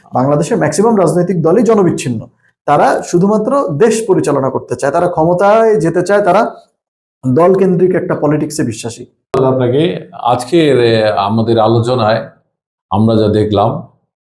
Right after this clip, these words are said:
Speaker 2: বা বুঝলাম, এই পিআর পদ্ধতি, দ্বিকক্ষ বিশিষ্ট সংসদ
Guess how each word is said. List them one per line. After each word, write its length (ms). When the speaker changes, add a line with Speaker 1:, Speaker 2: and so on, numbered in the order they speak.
Speaker 2:
বা 120
বুঝলাম, 680
এই 320
পিআর 300
পদ্ধতি, 640
দ্বিকক্ষ 400
বিশিষ্ট 360
সংসদ 520